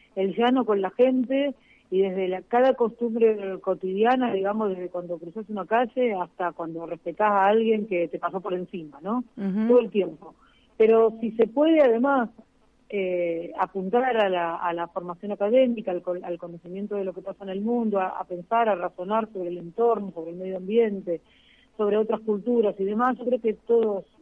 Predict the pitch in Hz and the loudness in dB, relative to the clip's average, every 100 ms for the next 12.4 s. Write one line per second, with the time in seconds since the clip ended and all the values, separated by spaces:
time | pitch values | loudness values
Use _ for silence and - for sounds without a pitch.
0 | 302 175 _ 165 165 185 - 180 170 - | -12 -12 _ -8 -8 -8 -10 -12 -12 -12
1 | 165 156 151 320 220 247 240 - 220 339 | -12 -12 -14 -10 -2 4 4 4 2 2
2 | - 247 254 247 240 220 208 269 262 240 | 0 -6 -4 0 2 2 0 -2 0 0
3 | 185 202 226 220 _ _ _ _ - 196 | 2 2 2 -2 _ _ _ _ 0 4
4 | 254 247 208 190 170 165 143 - _ _ | 6 6 4 4 -2 -8 -10 -14 _ _
5 | 185 165 196 254 269 254 247 247 - 269 | -8 -4 0 2 4 4 4 2 2 4
6 | 262 233 220 226 285 262 262 302 349 _ | 4 2 -2 0 0 2 2 0 -4 _
7 | _ _ 190 180 226 226 196 226 220 226 | _ _ -8 -2 0 0 0 -2 0 0
8 | 185 196 202 170 151 139 - _ - 185 | 0 0 0 -2 -6 -14 -18 _ -6 -2
9 | 190 180 170 160 165 190 214 - - 247 | 2 2 2 -2 0 0 0 -4 -2 0
10 | 247 214 233 214 214 214 214 - - _ | 0 -4 0 2 2 2 0 -4 -12 _
11 | _ _ _ 233 233 240 247 277 302 247 | _ _ _ 4 6 6 6 6 4 4
12 | 262 254 277 | 6 6 4